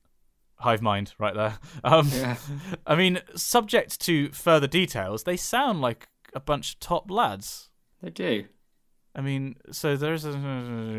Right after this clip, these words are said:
Speaker 1: relations with the Republic of Malta. Here we go. So they've, they've got treaties with the Republic of Malta,
Speaker 2: Yeah.
Speaker 1: and they have limited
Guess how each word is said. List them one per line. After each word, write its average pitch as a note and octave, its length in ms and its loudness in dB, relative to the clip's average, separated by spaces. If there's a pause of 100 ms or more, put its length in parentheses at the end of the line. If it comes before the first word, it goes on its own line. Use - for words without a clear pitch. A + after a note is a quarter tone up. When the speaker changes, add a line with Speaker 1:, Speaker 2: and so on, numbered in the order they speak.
Speaker 1:
relations E3+ 460 4
with D#3+ 100 -2
the D3 60 -4
Republic D3 400 -4
of B2+ 80 -8
Malta. G#2+ 260 -8
Here B2+ 100 -6
we A#2+ 100 -4
go. G2+ 180 -6 (380)
So - 120 -6
they've, D#3 440 4 (120)
they've D#3 160 0
got F#3+ 160 2
treaties G3 480 -2
with E3+ 120 -2
the F3+ 80 0
Republic D3 400 -2
of A2+ 100 -10
Malta, F#2+ 480 -8 (640)
Speaker 2:
Yeah. A2+ 320 -2
Speaker 1:
and A2 500 -4 (380)
they B2 100 0
have B2+ 320 2
limited F#3+ 560 0